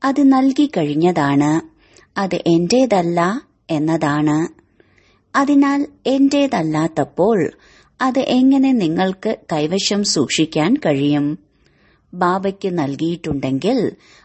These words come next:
അത് ബാബയ്ക്ക് തന്നെ കൊടുക്കുമല്ലോ. അത് നൽകിയിട്ടുണ്ടെന്ന് ഉറപ്പാണോ?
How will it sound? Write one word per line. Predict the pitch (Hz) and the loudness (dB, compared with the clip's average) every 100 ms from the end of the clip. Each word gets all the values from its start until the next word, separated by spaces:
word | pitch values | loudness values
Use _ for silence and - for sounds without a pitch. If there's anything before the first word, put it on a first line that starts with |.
| _ | _
അത് | 233 240 | -4 -2
ബാബയ്ക്ക് | 220 214 220 226 233 226 | -2 -2 -2 -4 -4 -4
തന്നെ | 185 131 147 | -2 -2 -2
കൊടുക്കുമല്ലോ. | - 151 135 165 156 131 127 170 202 180 - _ _ _ _ _ 240 | -2 -2 -2 -2 -2 0 2 0 0 -6 -10 _ _ _ _ _ -4
അത് | 247 269 | 0 2
നൽകിയിട്ടുണ്ടെന്ന് | 254 247 240 285 277 196 147 139 139 160 - - | 2 0 0 0 0 -2 -2 0 0 0 -2 -6
ഉറപ്പാണോ? | 175 156 - 139 135 143 202 180 | -6 -4 -4 -4 0 0 0 -2